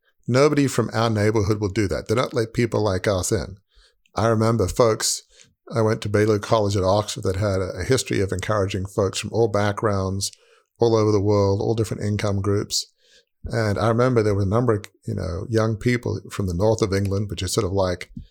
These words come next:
the industrial belt of, of, uh, of Britain. And the dads might have been coal miners. It's like, people like us don't go to college. And it's like, do they even let us in? 'Cause they had very thick accents, were not sort of the upper crust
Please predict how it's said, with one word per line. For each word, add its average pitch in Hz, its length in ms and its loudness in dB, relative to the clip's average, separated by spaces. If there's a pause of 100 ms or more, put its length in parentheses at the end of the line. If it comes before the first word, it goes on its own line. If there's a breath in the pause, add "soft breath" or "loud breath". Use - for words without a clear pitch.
(180 loud breath)
the 113 100 0
industrial 95 600 0
belt 95 400 0 (300)
of, 92 240 -8 (160)
of, 87 180 -8 (120)
uh, 82 220 -10 (400)
of 98 120 -4
Britain. 101 480 -2 (360)
And 101 500 0
the 107 220 0
dads 110 540 0
might 104 200 0
have 98 80 0
been 87 140 -6
coal 123 240 2
miners. 107 480 0
It's 101 120 -6
like, 101 220 -2
people 143 300 0
like 104 240 0
us 110 200 0
don't - 280 -4
go 101 140 -2
to 87 80 -4
college. - 600 -6 (480 soft breath)
And 104 100 0
it's 98 140 -2
like, 107 120 2
do 127 100 2
they 113 140 4
even 110 180 0
let 107 260 0 (400)
us 92 240 0
in? 110 240 0
'Cause 101 140 -2
they 98 80 0
had 92 220 0 (120)
very 98 200 -2
thick - 280 -2
accents, 95 640 -2
were - 100 -2
not 104 360 -2
sort 98 160 -2
of 80 80 -4
the 82 160 -2
upper - 200 -2
crust 90 460 -2